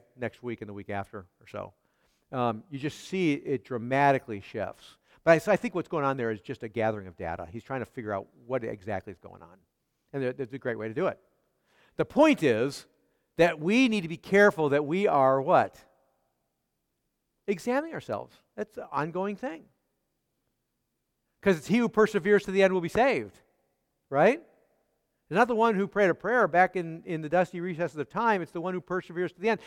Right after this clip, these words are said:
And that persevering to the end is caused by the Holy Spirit that is actually at work in true believers.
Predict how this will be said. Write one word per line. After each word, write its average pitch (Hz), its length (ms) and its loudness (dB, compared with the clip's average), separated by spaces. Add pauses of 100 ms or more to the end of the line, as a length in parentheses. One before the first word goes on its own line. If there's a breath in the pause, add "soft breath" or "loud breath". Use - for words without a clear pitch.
(120)
And 170 120 0
that 165 160 4
persevering 190 440 -4
to 147 60 -18
the 185 120 0
end 208 100 2
is 160 80 -10
caused 170 400 0
by 185 480 8 (960)
the 143 80 -6
Holy 175 180 2
Spirit 220 520 6
that 160 120 4
is 143 200 -4
actually 190 420 2
at 214 120 2
work 160 380 2
in 196 80 -6
true 160 380 -4
believers. 190 640 0